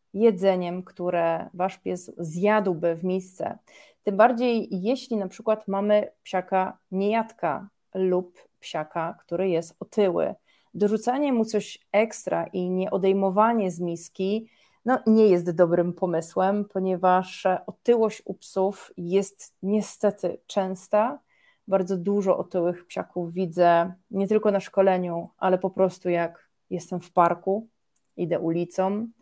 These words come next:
I niektóre psiaki są wręcz chorobliwie otyłe,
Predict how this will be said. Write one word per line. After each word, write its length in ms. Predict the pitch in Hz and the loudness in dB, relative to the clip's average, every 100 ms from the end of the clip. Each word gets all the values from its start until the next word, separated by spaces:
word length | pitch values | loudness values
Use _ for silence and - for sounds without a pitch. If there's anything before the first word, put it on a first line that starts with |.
| _ _ _ _ _ _ _ _ _ _ _ | _ _ _ _ _ _ _ _ _ _ _
I 600 | 208 208 202 196 185 - _ _ _ _ _ _ _ _ _ _ _ _ - | 2 4 4 2 0 -2 _ _ _ _ _ _ _ _ _ _ _ _ 0
niektóre 760 | 214 220 220 - 262 254 190 | 6 6 4 0 0 4 2
psiaki 680 | - 180 165 - 180 165 208 - _ _ _ _ _ _ | 2 -4 -4 -4 -4 -4 -6 -14 _ _ _ _ _ _
są 280 | - 202 196 | -2 0 2
wręcz 760 | 208 196 196 196 - - - _ | 6 6 4 -2 -8 -14 -20 _
chorobliwie 680 | - 208 185 220 214 185 - | -4 -2 2 4 4 2 0
otyłe, 720 | 180 185 175 175 185 220 | -4 0 4 4 2 0